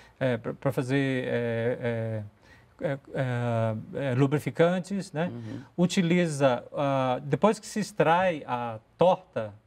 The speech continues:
Speaker 1: o que sobra, da, se extrai o óleo, se sobra, o que sobra ali, o material que a gente chama de torta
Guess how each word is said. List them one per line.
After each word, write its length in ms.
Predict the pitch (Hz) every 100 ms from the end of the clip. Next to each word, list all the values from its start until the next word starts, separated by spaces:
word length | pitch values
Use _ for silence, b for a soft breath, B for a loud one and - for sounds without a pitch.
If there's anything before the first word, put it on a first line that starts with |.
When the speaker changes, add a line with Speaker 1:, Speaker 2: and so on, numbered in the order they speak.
| _
Speaker 1:
o 60 | 127
que 100 | 131
sobra, 480 | - 170 156 117 110
da, 180 | 113 113 135
se 140 | -
extrai 260 | 131 160 160
o 80 | 143
óleo, 340 | 156 180 147 b b b
se 160 | - -
sobra, 520 | - 160 160 165 151
o 60 | 151
que 120 | 143
sobra 560 | - - 190 196 127
ali, 180 | 123 160
o 60 | 160
material 540 | 135 151 139 139 165
que 140 | - 156
a 40 |
gente 140 | 143 139
chama 160 | 156
de 80 | 160
torta 560 | - 151 139 - 107